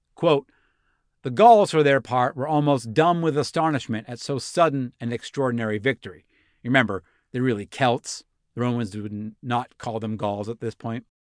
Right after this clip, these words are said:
At first, they dared not move from the spot, as though puzzled by what had happened.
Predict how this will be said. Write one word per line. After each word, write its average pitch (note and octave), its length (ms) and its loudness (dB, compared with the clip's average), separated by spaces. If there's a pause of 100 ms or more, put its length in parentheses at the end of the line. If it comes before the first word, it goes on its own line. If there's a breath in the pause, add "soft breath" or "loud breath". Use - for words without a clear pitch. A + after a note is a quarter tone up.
(160)
At - 160 -6
first, A#3 420 4
they D3+ 140 0
dared D#3 360 2
not D#3 380 2
move D#3+ 440 0
from C3 200 -4
the A#2+ 60 -4
spot, - 500 0 (500 soft breath)
as B2 140 -4
though C#3+ 140 4
puzzled D#3 500 -2
by A#2+ 140 0
what B2 180 -2
had A#2 160 -6
happened. A#2+ 500 -2